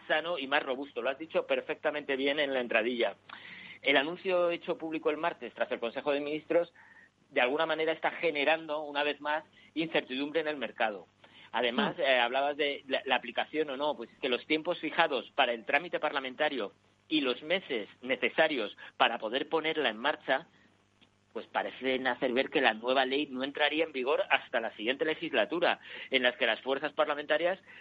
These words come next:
Speaker 1: pues, podrían variar, y también el interés político so-, sobre esta materia, ¿no? Además, es que la medida no ha contado desde sus inicios con el consenso ni de los socios de gobierno,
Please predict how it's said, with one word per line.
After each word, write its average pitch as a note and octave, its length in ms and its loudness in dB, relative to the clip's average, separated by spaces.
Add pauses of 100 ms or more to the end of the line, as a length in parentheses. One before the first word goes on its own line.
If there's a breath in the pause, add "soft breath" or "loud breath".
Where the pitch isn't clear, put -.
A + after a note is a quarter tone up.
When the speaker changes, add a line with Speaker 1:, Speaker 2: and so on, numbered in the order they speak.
(280 loud breath)
Speaker 1:
pues, A2 200 -6
podrían C#3 440 4
variar, C3 460 0
y C#3+ 100 -6
también C#3 300 2
el G3+ 100 -6
interés D3+ 280 -8
político B2+ 460 -6
so-, A#2 240 -2
sobre B2 240 0
esta B2 140 -4
materia, A2+ 460 -2
¿no? D3+ 220 -2 (540 loud breath)
Además, C#3 420 2
es F#3 120 -6
que E3 220 -2
la C#3+ 160 6
medida E3+ 380 2
no F3+ 100 0
ha E3+ 60 0
contado E3+ 480 0
desde D3 260 -2
sus C#3+ 180 -10
inicios E3+ 480 -2 (600 loud breath)
con C#3+ 160 2
el C#3 80 -2
consenso C#3 480 0
ni D#3 180 2
de D3+ 100 6
los C#3 120 0
socios A3 320 -4
de D#3+ 80 2
gobierno, B2 520 -4